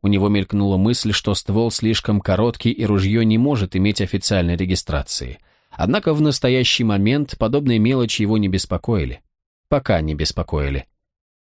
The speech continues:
"Спасибо", — сказал он. "Надеюсь, вам не придется прибегать к этой страховке". В Чикаго и окрестностях проживает больше семи миллионов человек. У этих людей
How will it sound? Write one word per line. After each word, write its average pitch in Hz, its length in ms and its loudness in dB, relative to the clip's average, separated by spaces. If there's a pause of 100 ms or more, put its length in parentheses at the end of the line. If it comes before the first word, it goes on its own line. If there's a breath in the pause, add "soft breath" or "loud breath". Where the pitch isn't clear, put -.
(720)
"Спасибо", — 117 580 0
сказал 80 400 -2
он. 69 240 -4 (300)
"Надеюсь, 107 500 0
вам 113 200 2
не 113 140 2
придется 113 500 0
прибегать 87 720 -2
к - 60 -4
этой 95 220 0
страховке". - 640 -6 (1500)
В - 80 -6
Чикаго 160 360 2
и 160 40 4
окрестностях 147 840 0
проживает 127 560 2
больше 131 360 0
семи 123 340 2
миллионов 127 520 0
человек. 98 720 -2
У 95 80 0
этих 98 300 0
людей 101 440 2